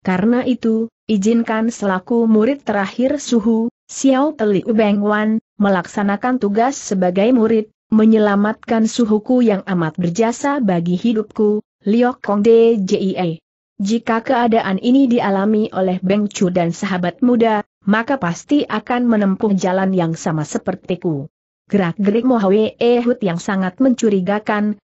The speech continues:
kalah amat cepat melawan Hong Yan,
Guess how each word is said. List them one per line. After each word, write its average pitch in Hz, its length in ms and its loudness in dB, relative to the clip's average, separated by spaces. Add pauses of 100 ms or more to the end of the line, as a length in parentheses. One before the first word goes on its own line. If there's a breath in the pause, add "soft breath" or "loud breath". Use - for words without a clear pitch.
(120)
kalah 226 320 0 (140)
amat 247 320 -2
cepat 247 260 -2
melawan 196 400 0
Hong 214 480 -2 (160)
Yan, 214 400 -4